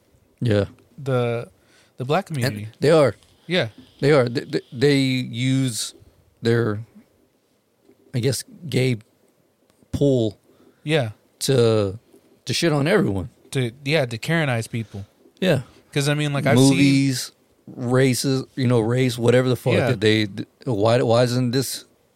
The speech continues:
Speaker 1: being portrayed by a gay guy or a trans person or a
Speaker 2: Right.
Speaker 1: fucking bi person or blah, blah, blah?
Speaker 2: And
Speaker 1: When an
Speaker 2: you
Speaker 1: actual
Speaker 2: get it.
Speaker 1: Yeah.
Speaker 2: But, like, with black people, they still have to fight for lead roles.
Speaker 1: Oh, yeah.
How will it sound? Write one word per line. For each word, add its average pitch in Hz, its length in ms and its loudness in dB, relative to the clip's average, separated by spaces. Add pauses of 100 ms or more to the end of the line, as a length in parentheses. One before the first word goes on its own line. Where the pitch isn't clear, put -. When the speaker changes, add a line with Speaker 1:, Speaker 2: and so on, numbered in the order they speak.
(100)
Speaker 1:
being 131 260 2
portrayed 131 420 -2
by 139 160 4
a 143 60 -2
gay 135 280 0
guy 104 220 0
or 113 220 0
a 117 40 -2
trans 131 400 -2
person 110 440 -4
or 113 260 0
a 110 40 -2
Speaker 2:
Right. 175 260 0
Speaker 1:
fucking 117 180 0
bi 120 280 2
person 107 380 -4
or 107 140 -4
blah, 120 180 -2
blah, 120 140 -4
blah? 113 360 -2 (260)
Speaker 2:
And 147 100 0
Speaker 1:
When 123 80 2
an 123 80 2
Speaker 2:
you 135 60 2
Speaker 1:
actual 208 220 0
Speaker 2:
get 139 180 -2
it. 101 120 -10 (200)
Speaker 1:
Yeah. 135 220 4
Speaker 2:
But, 123 120 -2
like, 127 260 -2 (220)
with 135 260 -6
black 160 240 0
people, 131 280 -4
they 143 180 -2
still 185 360 -2 (260)
have 147 300 -2
to 139 100 -4
fight 151 340 0
for 131 160 -6
lead 131 260 -4
roles. 131 300 0
Speaker 1:
Oh, 185 120 6
yeah. 151 280 0